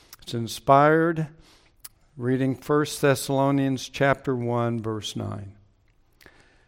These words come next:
"For they themselves report about us what kind of a reception we had with you, and how you turned to God from idols to serve a living and true God,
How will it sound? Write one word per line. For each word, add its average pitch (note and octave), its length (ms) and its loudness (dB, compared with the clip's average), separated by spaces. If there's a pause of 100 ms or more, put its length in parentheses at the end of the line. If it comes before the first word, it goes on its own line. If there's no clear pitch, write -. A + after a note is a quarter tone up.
(200)
"For C#3+ 180 0
they D#3 240 6
themselves E3 720 4
report D3+ 640 -2 (100)
about C3+ 380 4
us C#3 400 2 (180)
what C#3 260 -2
kind G3 320 -2
of F3 100 -6
a - 20 -4
reception C#3+ 800 -2
we A#2+ 180 -2
had C3+ 300 0
with A2 240 -6
you, G#2+ 240 -12 (1120)
and C3 140 0
how D3 200 8
you C#3+ 180 2
turned F#3+ 520 -4
to F3+ 140 -2
God C#3 480 4
from B2 260 -4
idols C3 800 -2
to - 160 -8
serve C#3+ 400 2
a B2 60 2
living C#3+ 440 4
and B2+ 140 -4
true A#2+ 280 -4
God, G#2 500 -8